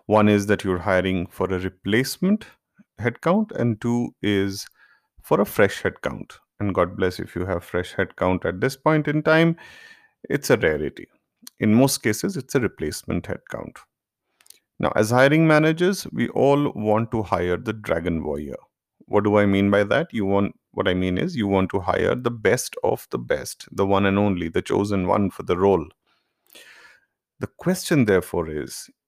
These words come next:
if you do manage to hire, hypothetically speaking, if you do manage to find the proverbial dragon warrior,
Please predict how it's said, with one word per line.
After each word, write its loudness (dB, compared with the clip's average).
if -4
you 2
do 2
manage 2
to -10
hire, -8
hypothetically -10
speaking, -10
if -16
you -20
do -2
manage -4
to -12
find -8
the -8
proverbial -4
dragon -2
warrior, -6